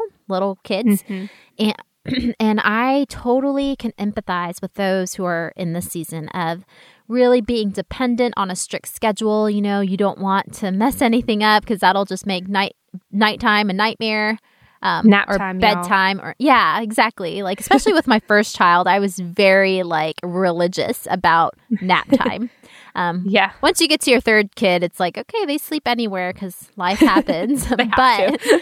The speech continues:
Speaker 2: <laughs>
Speaker 1: I remember what it, that was like. Or maybe you have a kid with special needs and they need, um,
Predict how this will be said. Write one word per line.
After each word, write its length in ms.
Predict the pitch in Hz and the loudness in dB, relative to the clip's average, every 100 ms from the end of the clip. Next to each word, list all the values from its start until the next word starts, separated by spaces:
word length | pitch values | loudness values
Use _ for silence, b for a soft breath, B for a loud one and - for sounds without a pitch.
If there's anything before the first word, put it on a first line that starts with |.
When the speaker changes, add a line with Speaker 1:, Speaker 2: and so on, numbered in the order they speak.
| - | 2
Speaker 2:
<laughs> 100 | - | -2
Speaker 1:
I 200 | 233 254 | -2 -2
remember 680 | 240 269 220 226 208 185 185 | -2 2 2 2 0 0 0
what 180 | 196 190 | 0 -2
it, 80 | - | -4
that 260 | 220 190 - | -2 -2 -2
was 220 | 202 - | -6 -8
like. 400 | 240 330 349 - | -6 0 0 0
Or 220 | 254 320 | 0 0
maybe 340 | 349 302 339 392 381 | 0 0 -2 -4 -4
you 180 | 269 | -4
have 400 | 269 - 240 247 - | -4 0 2 2 0
a 160 | 233 226 | -6 -6
kid 440 | - 196 190 240 - B B B | -8 -4 -2 -4 -8 B B B
with 320 | 226 226 - - | 0 0 -2 -8
special 560 | - - 202 - 254 | -4 0 0 -2 -2
needs 480 | 240 240 403 226 180 | 0 0 0 -2 -4
and 220 | - 202 | -2 0
they 140 | 202 202 | 2 0
need, 460 | 202 208 220 220 208 B B - | 0 0 0 -2 -6 B B -10
um, 500 | 196 185 185 185 | -6 -6 -8 -12